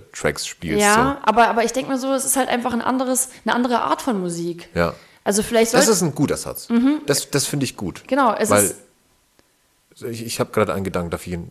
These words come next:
Speaker 2: Ja,
Speaker 1: schnell zu
Speaker 2: bitte,
Speaker 1: Ende
Speaker 2: bitte,
Speaker 1: führen?
Speaker 2: bitte.
Speaker 1: Ähm, ich hab, glaub ich, ein bisschen das Gefühl, dass, ähm, so diese, ähm, diese kommunikative Ebene zwischen D J und Publikum,
Speaker 2: Mhm.
Speaker 1: ähm, viel stärker aus der Perspektive eines,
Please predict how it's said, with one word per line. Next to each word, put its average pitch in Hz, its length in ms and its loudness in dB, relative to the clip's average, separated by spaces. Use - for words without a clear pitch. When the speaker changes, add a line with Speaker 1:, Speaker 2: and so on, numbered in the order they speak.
Speaker 2:
Ja, 277 80 -2
Speaker 1:
schnell - 140 0
zu - 80 0
Speaker 2:
bitte, 196 120 0
Speaker 1:
Ende 226 120 -4
Speaker 2:
bitte, 196 140 -4
Speaker 1:
führen? 202 260 0
Speaker 2:
bitte. 220 140 0
Speaker 1:
Ähm, 233 260 -2
ich - 140 0
hab, 131 120 2
glaub 123 140 4
ich, 113 140 -6
ein 113 60 -6
bisschen 120 220 -2
das 107 120 -2
Gefühl, 117 320 -2
dass, 104 320 0
ähm, 90 320 0
so - 160 -8
diese, 87 480 0
ähm, 82 640 -2
diese 95 160 -4
kommunikative 110 600 0
Ebene 92 300 -4
zwischen 90 240 -6
D 113 80 -6
J 117 180 -2
und 90 120 -4
Publikum, 127 500 -2
Speaker 2:
Mhm. 101 280 -6
Speaker 1:
ähm, 98 340 0
viel 147 420 0
stärker 110 500 2
aus 92 140 -2
der 104 100 -2
Perspektive 101 600 -6
eines, - 360 -8